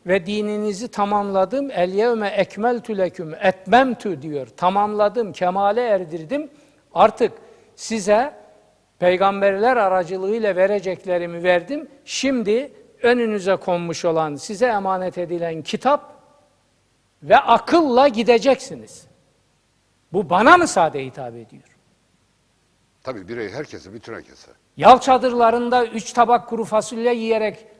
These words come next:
Speaker 1: onurunu satan adamın günahı yok mu bunda? Yok mu, soruyorum sana.
Speaker 2: Olmaz mı? Hepsini var. Ama bu bir cehaletten,
Speaker 1: Sen
Speaker 2: e,
Speaker 1: şimdi nasıl,
Speaker 2: kaynaklanan
Speaker 1: nasıl
Speaker 2: bir şey.
Speaker 1: Allah insanı tokatlar kardeşim?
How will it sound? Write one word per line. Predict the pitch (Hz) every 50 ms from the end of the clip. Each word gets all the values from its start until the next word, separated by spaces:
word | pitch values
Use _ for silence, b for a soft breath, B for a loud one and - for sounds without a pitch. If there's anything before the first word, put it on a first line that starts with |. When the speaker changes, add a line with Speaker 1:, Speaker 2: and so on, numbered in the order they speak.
| _ -
Speaker 1:
onurunu | 226 233 240 240 240 240 247 240 233
satan | 208 - - 208 196 226 247 240
adamın | 220 214 214 220 220 220 220 214 202
günahı | 214 220 220 220 214 220 247
yok | 302 339 330 - 240
mu | 175 139 135
bunda? | 135 131 127 135 _ _ _ _ _ _ _ _ _ _ _ _ _ _ _ _ _ _ _ _ _ _ _ _ _ _ _ _ _ _ _ _ _ _ _ _ _ _ _ _ _ _ _ _ _ _ _ _ _ _ _ _ _ _ _ _ _ _ _ _ _ _ _ _ _ _ _ _ _ _ _ -
Yok | 185 214 226 - 415
mu, | 339
soruyorum | - - 240 247 269 311 330 311 254 175
sana. | - - 139 123
Speaker 2:
Olmaz | 139 175 - 208 120 139 123 131
mı? | 147 - - _ _ _ _ _ _ _ -
Hepsini | 120 139 - - - 139 110
var. | 78 73 71 _ _ _ _ _ b b b b b b b _
Ama | - 131 135 131 110 120
bu | 151 180 196 - -
bir | 143 147 120
cehaletten, | 131 143 143 131 139 143 147 147 139 - - - 175 156
Speaker 1:
Sen | 135 131 - 190 208 247 262
Speaker 2:
e, |
Speaker 1:
şimdi | - - 262 262 269 262 254
nasıl, | 240 -
Speaker 2:
kaynaklanan | - 170 226 254 254 247 - 214 185
Speaker 1:
nasıl | 226 285 285 294
Speaker 2:
bir | 302
şey. | 277 226
Speaker 1:
Allah | 208 202 196 196 185 185
insanı | 185 170 - - 185 180 175 139
tokatlar | - 170 156 - 170 156 - 170 160 151 -
kardeşim? | 180 190 220 233 302 254 - - 139